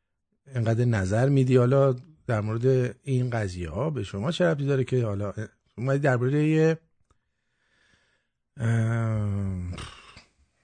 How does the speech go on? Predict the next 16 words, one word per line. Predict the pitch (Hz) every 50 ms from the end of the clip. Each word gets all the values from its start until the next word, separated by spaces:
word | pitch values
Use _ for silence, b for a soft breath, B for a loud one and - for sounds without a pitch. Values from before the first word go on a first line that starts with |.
| _ _ _ _ _ _ _ _ _ _ _ _ _ - - _ _ _ - - _ _ _ _ _ - - - - _ _ _ _ -
انتخابات | 139 127 - 120 113 95 117 110 107 123 165 165
صحبت | - 185 180 170 165 165 -
کنی، | - 160 160 156 147 143 143 143 143 165 151 143
بعد | 143 175 190 -
اسفند | 175 170 - - - - 175 185 208 202
دود | 220 196 -
کنیم، | - 214 220 202
سردی | - - 190 170 165 165 160 147 175 190
هم | 190 196 185 170
نخوریم، | 139 - - 110 95 82 71 - _ _ _ _ _ _ _ _ _ _ _ _ _ _ _ _ _ _ _ _ _ _ _ _ _ _ _ _
سردی | - - - - - 131 143 147 147 147 143 170
نخوریم، | 180 160 143 92 - 98 92 98
مثلاً | 110 123 127 - 143 139 151 160 165 165 160 - _ _ _ _ _ _ _ _ _ _ -
خیار | - - - 143 147 147 156 170 180 175
کمتر | 165 - 170 165 160 151 - - - 175 165 156
بخوریم، | 170 170 160 151 - 139 143 139 139 127